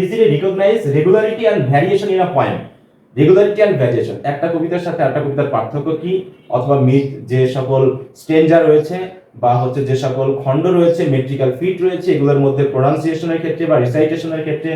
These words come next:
যে রিদমিক প্যাটার্নগুলো হবে তার ভ্যারিয়েশনগুলো কি, রেগুলারিটি কি, তারপর হচ্ছে and count the syllables, কয় সিলেবল বিশিষ্ট রয়েছে ভার্সটি, making it easy to determine the rhythm, রিদমটা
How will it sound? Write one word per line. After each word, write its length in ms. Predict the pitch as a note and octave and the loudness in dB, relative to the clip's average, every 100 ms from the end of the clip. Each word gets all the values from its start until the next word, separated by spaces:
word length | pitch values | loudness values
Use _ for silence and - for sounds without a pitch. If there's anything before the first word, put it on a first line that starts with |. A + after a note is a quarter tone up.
| - - - B2 | -8 -14 -14 -2
যে 80 | C3+ | 0
রিদমিক 300 | C#3 C3+ D#3 C#3+ | 2 2 0 0
প্যাটার্নগুলো 460 | B2+ D#3+ E3+ E3 D#3 | 0 0 0 0 0
হবে 160 | D3 D3+ D3+ | 0 -2 0
তার 160 | C#3+ | 0
ভ্যারিয়েশনগুলো 600 | A#2+ B2+ D3+ D#3 D#3 D#3 D3+ | 2 2 0 -2 -2 0 0
কি, 80 | D#3 D3 | 0 2
রেগুলারিটি 480 | B2 C#3 D3+ D3+ D3+ - | 4 4 4 2 -2 -4
কি, 120 | D#3 D#3+ - - _ - | -4 -4 -6 -12 _ 0
তারপর 220 | D3 F3+ | 0 2
হচ্ছে 140 | F3+ - | -2 -2
and 100 | - - | -2 -2
count 280 | F3+ G#3 A#3 G#3 | 0 2 2 2
the 80 | G3+ G3 | 2 2
syllables, 440 | F#3 G3 C#3+ G#2 - - _ _ _ _ | 2 2 2 0 -6 -14 _ _ _ _
কয় 180 | D3 D#3 | 2 2
সিলেবল 320 | D#3 D#3 D3+ D3 | 2 2 4 2
বিশিষ্ট 280 | C#3 D3+ - | 0 -4 -4
রয়েছে 440 | D3+ C#3+ C#3+ C#3 D3+ C#3 - | 0 2 4 2 0 -2 -2
ভার্সটি, 400 | B2+ C3+ C3+ E3 E3 E3 - - D3+ | -2 -2 -2 -4 -4 -6 -14 -4 0
making 260 | F#3 G#3+ G#3+ | 2 2 0
it 60 | F#3 | 0
easy 180 | F#3 G#3+ G#3 | 0 0 -2
to 60 | F3 | -2
determine 380 | F3 F#3+ F#3+ F#3+ F#3+ | 0 0 0 0 2
the 60 | D3+ | 2
rhythm, 260 | F3 D3+ A#2 - - _ - | 4 2 0 -8 -16 _ -2
রিদমটা 360 | D3 D#3+ E3 | 0 2 2